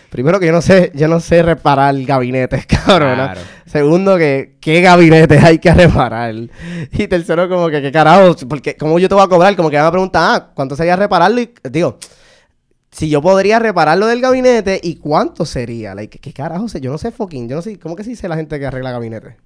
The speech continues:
Speaker 1: Gabanitero, no entiendo, cabrón. Yo no soy esa fucking
Speaker 2: Creo
Speaker 1: mierda.
Speaker 2: que son
Speaker 1: Handyman.
Speaker 2: Ebanistero.
Speaker 1: Ebanistero y handyman.
Speaker 2: Bueno, depende, sí, sí, porque los ebanistas, los ebanistas trabajan con madera.
Speaker 1: Ok.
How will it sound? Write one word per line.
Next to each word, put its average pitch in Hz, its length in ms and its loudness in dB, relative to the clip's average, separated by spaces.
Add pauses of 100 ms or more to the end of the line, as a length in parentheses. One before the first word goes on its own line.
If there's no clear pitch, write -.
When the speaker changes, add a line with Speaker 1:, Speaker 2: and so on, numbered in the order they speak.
Speaker 1:
Gabanitero, 117 840 -14
no 120 100 -18
entiendo, 131 400 -20
cabrón. 160 380 -16 (420)
Yo 117 100 -12
no 120 60 -12
soy 135 140 -16
esa 131 140 -14
fucking 123 280 -16
Speaker 2:
Creo 131 160 -10
Speaker 1:
mierda. 262 200 -12
Speaker 2:
que 117 60 -14
son 101 760 -20 (240)
Speaker 1:
Handyman. 123 560 -10
Speaker 2:
Ebanistero. 107 920 -10
Speaker 1:
Ebanistero 113 760 -12 (200)
y 113 100 -14
handyman. 110 500 -12 (460)
Speaker 2:
Bueno, 160 280 -4
depende, 143 320 -8
sí, 120 180 -10
sí, 110 140 -10 (120)
porque 113 200 -8
los 110 80 -6
ebanistas, 107 400 -8 (100)
los 113 160 -12
ebanistas 110 420 -12
trabajan 127 300 -12
con 127 140 -16
madera. 113 420 -14 (180)
Speaker 1:
Ok. 107 180 -18